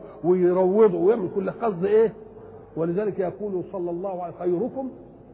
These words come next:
ممسك بعنان فرسه". العنان هو اللجام. "خيركم" ايه؟ "ممسك بعنان فرسه". واقف كده ماسك عنان الفرس، كلما سمع هيعة طار إليها،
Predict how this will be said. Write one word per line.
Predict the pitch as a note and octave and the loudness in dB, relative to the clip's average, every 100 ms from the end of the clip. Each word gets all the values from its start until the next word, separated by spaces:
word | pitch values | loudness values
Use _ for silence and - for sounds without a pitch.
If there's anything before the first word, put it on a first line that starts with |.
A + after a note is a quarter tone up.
| - - - - | -20 -20 -18 -4
ممسك | E3+ F3+ E3+ - G#3+ F#3+ | 0 0 -4 -8 -8 -6
بعنان | F#3 E3+ F3 E3 E3 F3 E3+ D#3 - | -8 -6 -8 -6 -6 -6 -6 -8 -8
فرسه". | D#3 B2+ - - - - - - _ _ _ - - | -10 -10 -14 -20 -20 -20 -20 -20 _ _ _ -20 -12
العنان | D#3 D#3+ F#3 G#3+ | -6 -2 0 2
هو | F#3+ F#3+ | 2 2
اللجام. | F#3 F3 G#3 D#3+ - - - - - - - - - - - _ - - | 2 2 2 0 -6 -18 -20 -20 -20 -20 -20 -20 -20 -20 -20 _ -16 -4
"خيركم" | E3 F#3+ - G3 | 0 0 0 -2
ايه؟ | G3+ A3+ G#3+ - - - - - | 2 2 2 -8 -18 -18 -20 -12
"ممسك | D3+ D#3 D#3 - B3 B3+ C4 - - - - D3+ | -6 -4 -6 -8 -6 -4 -6 -10 -18 -20 -10 -8
بعنان | D#3+ E3 F3 G#3+ F#3+ | -6 -4 -2 -2 -2
فرسه". | F3 G3+ G3+ E3 D3 - - - - - - | -2 -2 -4 -6 -12 -16 -20 -20 -20 -20 -2
واقف | G#3 C#4 G#3+ - | 0 0 -2 -2
كده | B3 | 0
ماسك | A3+ - G3 | 0 -2 0
عنان | G#3 A#3 | 2 4
الفرس، | G3 F#3+ E3 - - - | 2 0 -4 -6 -16 -10
كلما | G3 F#3 A3 G3+ E3+ - | -8 -4 -4 -4 -8 -8
سمع | G#3 F3+ D#3 | -8 -6 -8
هيعة | - - E3 - - F#3+ D#3+ - | -6 -4 -2 -4 -4 -4 -4 0
طار | F3+ G#3+ | 0 0
إليها، | C#4 G3+ D3 A2 A#2+ | -2 -6 -6 -6 -8